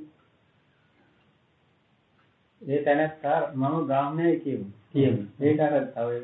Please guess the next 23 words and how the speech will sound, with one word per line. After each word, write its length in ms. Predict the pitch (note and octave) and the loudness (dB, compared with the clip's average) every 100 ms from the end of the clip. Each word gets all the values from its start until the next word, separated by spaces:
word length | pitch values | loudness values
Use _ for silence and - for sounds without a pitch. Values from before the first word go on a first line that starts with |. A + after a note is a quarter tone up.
| C3 | -10
එකතු 200 | C#3 D3 | -10 -4
කරලා 240 | D3+ C#3+ | -4 -4
තියෙන 240 | D3+ D3 | -10 -12
වචන 380 | B2+ B2 B2+ D#3 | -6 -6 -2 0
බෙදලා. 380 | B2+ C3 C#3 - - _ _ _ - | 0 -2 -4 -6 -12 _ _ _ -2
ඒක 200 | C3 D3+ D#3 - | 2 2 2 -2
එතෙන් 320 | C3 C#3 E3 | -2 2 2
තමයි 240 | D#3 D#3+ | 2 0
අපි 180 | D#3+ C3+ | -2 -2
ලිස්සෙන්නේ. 400 | C3 B2+ G#2+ G2+ - _ _ A#2+ | -4 -6 -10 -12 -14 _ _ 0
යමෙකුට 420 | B2+ E3 E3 E3 | 4 6 6 4
එතරද 420 | C3+ C#3 D#3+ E3 F#3+ - - | 2 4 4 4 2 0 -8
මම, 280 | B2+ B2 D#3 - - _ _ _ _ - | -4 -2 -4 -8 -16 _ _ _ _ -14
එතරද 340 | - D3 B2+ A#2 B2 | -4 -2 -2 -2 -4
මමයයි 480 | B2+ C3+ D#3 E3+ E3 | -2 2 2 2 2
දැකුම් 300 | C#3 - E3 | 0 -2 -4
නැති 220 | E3 E3 | -6 -6
බැවින් 320 | E3 E3 E3+ E3+ | -4 0 0 0
හා 140 | E3+ | -2
මාගේයයි 600 | D3+ C3+ D3+ D#3 E3+ D#3+ | -2 -2 -2 2 2 2
යසා 260 | C3 D#3+ E3 | 0 -2 -2
නැති 240 | D#3+ D#3 | -4 -4
බැවින් 440 | C#3+ C#3 B2+ F3+ | -2 0 0 0